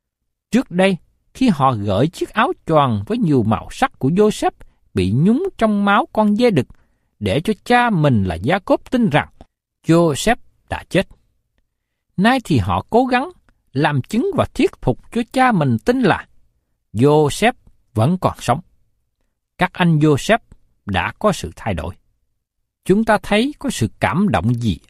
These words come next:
ở nơi đây? Sự trông mong gặp lại Joseph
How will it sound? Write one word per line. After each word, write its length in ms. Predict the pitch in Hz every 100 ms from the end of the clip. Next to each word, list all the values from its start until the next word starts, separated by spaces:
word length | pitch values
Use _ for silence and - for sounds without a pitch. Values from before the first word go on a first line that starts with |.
| _
ở 140 | - 120
nơi 140 | 165
đây? 160 | 165 160 _ _ _ _ _ _ _ _ _ _ _
Sự 200 | - 131 - -
trông 200 | 262 262
mong 180 | 262
gặp 220 | 156 - 107
lại 340 | 87 76 104 -
Joseph 420 | 180 208 -